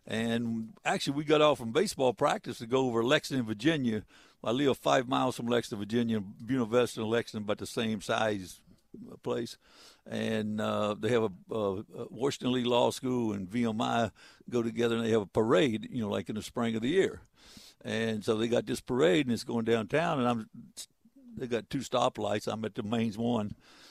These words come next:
standing there on the corner, and they got, here comes, uh, the pre-, uh, President Truman and, uh, Linda Lee to meet in this Cadillac. And,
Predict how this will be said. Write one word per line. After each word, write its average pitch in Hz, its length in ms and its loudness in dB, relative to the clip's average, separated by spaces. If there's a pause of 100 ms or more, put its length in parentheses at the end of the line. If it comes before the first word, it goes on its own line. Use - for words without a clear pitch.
standing 147 480 0
there 110 180 0
on 110 120 0
the 107 40 -2
corner, 135 440 -2 (480)
and 113 440 -2 (100)
they 123 120 -4
got, 117 240 -2
here 120 160 -4
comes, 113 460 -2
uh, 104 260 2 (520)
the 120 80 -6
pre-, 131 240 2
uh, 104 280 2
President 117 520 -2
Truman 123 380 0
and, 110 360 -4
uh, 113 40 -4
Linda 117 300 -2
Lee 117 180 -2
to 113 60 -2
meet 135 160 -2
in 117 80 -6
this 110 160 -4
Cadillac. 107 760 0 (500)
And, 113 300 -4